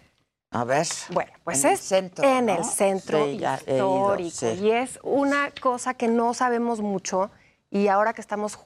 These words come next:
Speaker 2: justamente conmemorando este Día Internacional, pues resulta oportuno visitar este museo, porque ahí están todas esas otras mujeres que antes que nosotras caminaron por esta lucha social, esta lucha política.
Speaker 1: ¿Vas a caminar mañana?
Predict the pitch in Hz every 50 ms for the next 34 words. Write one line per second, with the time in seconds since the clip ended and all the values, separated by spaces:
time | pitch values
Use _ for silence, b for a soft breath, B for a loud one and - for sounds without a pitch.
0 | _ _ - - 233 226 - - 226 214 214 208 208 - 190 175 175 170 175 170
1 | 175 180 185 185 185 208 202 - - 202 202 196 190 185 - 202 196 185 180 170
2 | - - 180 175 175 175 185 190 226 b b b b b b b b b b b
3 | _ _ - 294 294 330 349 - 392 381 370 466 453 - 302 262 - - 320 349
4 | 415 415 233 220 202 - 202 185 - 185 180 175 175 180 - - - 156 - -
5 | - - - - - - - 196 202 - - - - - 247 240 - 277 277 269
6 | 254 - 269 269 262 269 269 269 - - b b b b b b b _ - 240
7 | 240 - 285 254 247 - 285 285 285 - 254 226 202 202 185 180 - 214 196 196
8 | 185 - - 220 214 202 - 214 - - 185 180 180 170 - 202 185 - - 185
9 | 185 - - 214 196 214 220 220 226 233 233 240 233 220 208 202 196 185 208 b
10 | b b b b _ _ _ - 185 185 196 196 - - 202 202 202 214 208 -
11 | 220 196 - 190 175 - - 196 185 180 175 175 180 180 - - 175 185 190 208
12 | 208 - - 202 - - 175 170 180 180 180 - 196 160 165 170 - 202 190 -
13 | - 170 147 139 139 147 156 156 156 156 160 151 147 143 139 135 151 - 240